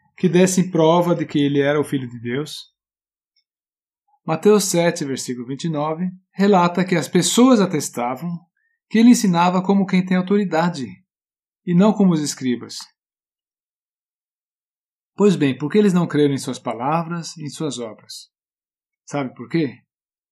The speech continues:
Porque eles não queriam crer. Eles não queriam saber nada dele. Atos maiores ainda que os milagres daqueles dias aconteceram depois. Em Mateus dezesseis, versículo quatro,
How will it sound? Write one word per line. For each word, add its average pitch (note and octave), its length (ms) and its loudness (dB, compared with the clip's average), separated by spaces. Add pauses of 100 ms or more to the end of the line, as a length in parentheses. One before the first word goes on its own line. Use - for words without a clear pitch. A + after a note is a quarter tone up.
(280)
Porque C#3+ 160 -6
eles C#3+ 120 2
não F3+ 140 0
queriam F3 400 0
crer. A2 260 -16 (840)
Eles D3 180 0
não E3+ 120 2
queriam E3+ 560 2
saber F3+ 360 -2
nada G3 380 2
dele. A#2+ 320 -6 (1800)
Atos G3 300 2
maiores G3+ 500 4
ainda F#3 220 2
que F3 60 -2
os D3+ 100 -2
milagres D3 400 -2
daqueles C3+ 340 -6
dias D#3+ 540 -8 (160)
aconteceram F3 500 -2
depois. F#3+ 540 -4 (1500)
Em E3+ 100 2
Mateus F3+ 480 4
dezesseis, D#3 720 2
versículo C3 480 -6
quatro, D3+ 600 -6